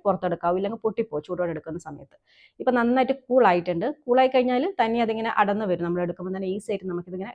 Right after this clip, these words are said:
എടുക്കാൻ പറ്റും. ദാ ഇതുപോലെ കണ്ടോ, ഇങ്ങനെ നമുക്ക് എടുക്കാൻ പറ്റും. ഇപ്പം ഇത്രയേ ഉള്ളൂ പരിപാടി. വളരെ സിമ്പിളാണ്, പക്ഷെ നല്ല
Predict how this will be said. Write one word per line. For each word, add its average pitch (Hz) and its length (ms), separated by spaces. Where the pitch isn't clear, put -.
എടുക്കാൻ 190 300
പറ്റും. - 240
ദാ 156 80
ഇതുപോലെ 156 340
കണ്ടോ, 165 200
ഇങ്ങനെ 220 240
നമുക്ക് 185 240
എടുക്കാൻ 180 280
പറ്റും. - 240
ഇപ്പം 240 140
ഇത്രയേ 269 340
ഉള്ളൂ 202 200
പരിപാടി. 190 400
വളരെ 247 220
സിമ്പിളാണ്, 254 520
പക്ഷെ 226 240
നല്ല 220 340